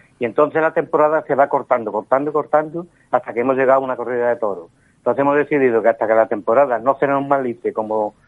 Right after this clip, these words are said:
como antes, con cinco, seis o siete, ocho espectáculos, no ponemos los premios otra vez en su órbita.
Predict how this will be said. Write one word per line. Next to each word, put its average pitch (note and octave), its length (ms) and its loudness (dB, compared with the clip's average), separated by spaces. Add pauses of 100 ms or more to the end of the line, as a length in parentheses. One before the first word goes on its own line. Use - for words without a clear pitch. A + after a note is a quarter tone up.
como B2 240 -2
antes, D#3 340 -2
con A2+ 220 -2
cinco, C3 360 0
seis B2 220 2
o G2+ 80 -8
siete, B2 240 0
ocho A#2+ 220 0
espectáculos, C3+ 640 -2 (340)
no B2 180 0
ponemos B2+ 300 2
los A#2+ 140 2
premios B2 280 -2
otra A#2+ 140 0
vez A#2+ 240 0
en A#2+ 160 -8
su A#2+ 240 -2
órbita. A2 440 -2